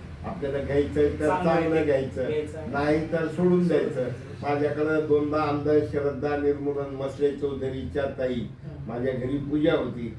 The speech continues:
Speaker 1: त्यावेळेस अंधश्रद्धेचा मोर्चा आलता. मी काय म्हणतो, "बाबा या, बसा, बघा,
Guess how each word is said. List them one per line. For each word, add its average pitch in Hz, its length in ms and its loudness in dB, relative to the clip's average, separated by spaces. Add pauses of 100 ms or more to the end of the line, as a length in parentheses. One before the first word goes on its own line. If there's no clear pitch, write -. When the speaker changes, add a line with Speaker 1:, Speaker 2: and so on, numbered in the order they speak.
(260)
Speaker 1:
त्यावेळेस 127 520 -2
अंधश्रद्धेचा 131 1000 -4
मोर्चा 147 440 0
आलता. - 480 -4 (260)
मी 151 80 -4
काय 156 220 0
म्हणतो, 127 240 -4
"बाबा 117 300 -4
या, 123 520 0
बसा, 117 440 -4
बघा, 117 320 -4